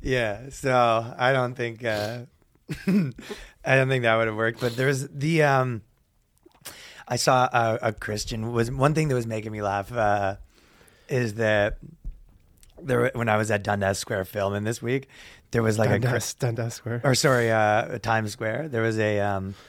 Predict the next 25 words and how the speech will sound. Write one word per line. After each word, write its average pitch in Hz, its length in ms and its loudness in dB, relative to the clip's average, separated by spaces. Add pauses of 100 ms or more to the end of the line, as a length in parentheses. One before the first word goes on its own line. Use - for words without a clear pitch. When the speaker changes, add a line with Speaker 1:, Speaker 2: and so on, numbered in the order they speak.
(240)
Speaker 1:
which 120 180 -4
I 107 160 -2
guess 104 160 -2
it - 20 -6
won't 104 160 -2
be 110 80 -6
Dundas 92 300 -4
Square 95 220 -6
anymore, 95 340 -4 (320)
but 120 160 0
there 135 80 4
was 131 160 6
a 120 100 4
Christian 127 520 0
guy, 95 180 0
right? 101 280 -2
And 110 160 -4
he 104 120 -4
was, 107 300 -2 (220)
he 131 80 0
Speaker 2:
What - 20 6
do - 0 -
Speaker 1:
was 160 80 12
Speaker 2:
you 175 40 12
Speaker 1:
like 180 60 12